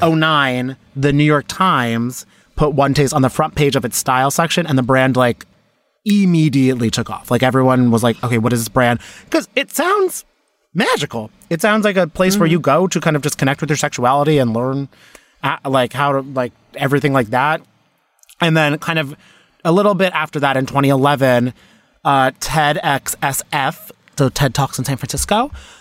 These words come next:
Speaker 1: Nicole, the co-founder, gave a talk there that has been watched, like, almost two million times on
Speaker 2: Crazy.
Speaker 1: YouTube. She describes an essential hunger for connection that especially plagues Western women who eat too much, work too much, shop too much. She's, like, looking right at me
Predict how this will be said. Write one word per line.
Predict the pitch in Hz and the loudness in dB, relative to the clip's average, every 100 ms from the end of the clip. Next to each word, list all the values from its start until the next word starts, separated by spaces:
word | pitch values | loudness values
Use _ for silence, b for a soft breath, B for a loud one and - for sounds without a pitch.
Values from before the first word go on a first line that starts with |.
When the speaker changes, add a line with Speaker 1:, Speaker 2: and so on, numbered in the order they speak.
| B B | B B
Speaker 1:
Nicole, | 170 156 - 160 147 139 135 | -2 -2 2 2 4 2 2
the | 135 131 127 131 139 | 2 4 4 2 0
co-founder, | 147 135 131 127 123 123 | -2 0 0 2 2 2
gave | 127 127 131 | 2 2 2
a | 131 | 0
talk | - - 156 - | -4 -2 -2 0
there | 139 127 | 0 2
that | 127 | 2
has | 117 | 2
been | 139 135 | 0 2
watched, | 135 165 226 | 2 2 0
like, | 214 - _ _ _ - | -2 -6 _ _ _ -6
almost | 160 160 156 - | 0 2 0 0
two | 147 | 2
million | 139 123 | 2 2
times | 123 101 107 131 - - | 2 0 -2 -6 -8 -4
on | 135 127 | 0 2
Speaker 2:
Crazy. | 190 165 | 2 2
Speaker 1:
YouTube. | 117 123 123 b b b b | 0 0 -4 b b b b
She | - 175 | -2 0
describes | 160 - 170 160 160 170 | 2 0 0 0 0 0
an | 151 | 0
essential | - 180 196 233 | 2 0 2 -2
hunger | - 151 151 170 175 | 0 0 2 2 0
for | 151 | -2
connection | - 131 131 - 180 185 202 B B B | 0 0 0 0 2 2 0 B B B
that | 147 | -2
especially | 143 220 269 | 0 -2 -2
plagues | - 185 180 135 | -2 -2 -2 -2
Western | 147 - 180 | -2 0 2
women | 139 123 123 127 B B | 4 4 2 0 B B
who | - 180 | -2 0
eat | 202 - | 0 0
too | 208 | 2
much, | 170 160 - | 2 0 -2
work | 135 156 - | 0 -2 0
too | 170 | 0
much, | 147 135 - | 2 2 0
shop | - - 170 - | -4 -2 -2 -4
too | - | -2
much. | 127 123 | 0 0
She's, | - 147 | 0 -2
like, | 139 | 0
looking | 151 175 113 | 0 0 0
right | 113 | -2
at | 104 101 | -4 -10
me | 104 | -12